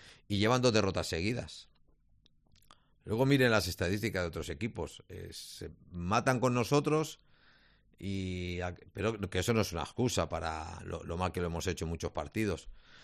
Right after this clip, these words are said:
Pero los partidos hay que tenerlos controlados desde, desde el primer momento. Porque si no los controlamos, nos pasa lo que nos pasó el, el día de la, del Fuenlabrada. Que ese partido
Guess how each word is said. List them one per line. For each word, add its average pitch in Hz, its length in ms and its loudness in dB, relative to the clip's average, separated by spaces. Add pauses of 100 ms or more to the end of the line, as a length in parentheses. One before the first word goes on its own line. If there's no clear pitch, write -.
(800)
Pero 113 260 8
los 113 120 6
partidos 135 420 4
hay 165 80 6
que 143 120 4
tenerlos 135 760 4 (240)
controlados 110 640 4
desde, 92 480 -2
desde 87 260 -4
el 85 40 -4
primer 95 280 -2
momento. 95 560 -2 (380)
Porque 95 200 -2
si 95 120 -2
no 113 100 4
los 147 140 4
controlamos, 135 840 4 (840)
nos 92 220 -4
pasa 107 280 2
lo 113 100 4
que 104 80 0
nos 98 140 -2
pasó 98 460 0
el, 85 500 -4 (100)
el 82 180 -10
día 87 200 -4
de 90 80 -2
la, 85 580 -4 (680)
del 87 120 -4
Fuenlabrada. 80 600 -2 (560)
Que 92 80 -4
ese 101 100 0
partido 110 680 4